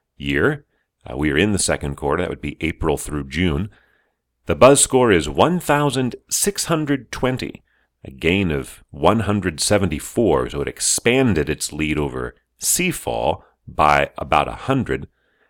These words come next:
and that's with over three hundred owners. So, uh, again, a very highly anticipated game, just going strictly by number of wish lists. Uh, this one would probably be number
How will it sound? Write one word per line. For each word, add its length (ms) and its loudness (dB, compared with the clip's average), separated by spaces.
and 240 2
that's 320 4
with 240 2
over 280 2
three 340 -4
hundred 460 -4
owners. 440 -6
So, 340 -4
uh, 80 -16
again, 320 -2
a 60 -4
very 260 2
highly 560 2
anticipated 760 -4
game, 280 -2
just 180 -8
going 160 0
strictly 440 -2
by 180 2
number 400 2
of 100 0
wish 300 0
lists. 520 -8
Uh, 220 -20
this 320 -2
one 320 0
would 180 -6
probably 420 -4
be 160 -14
number 280 -14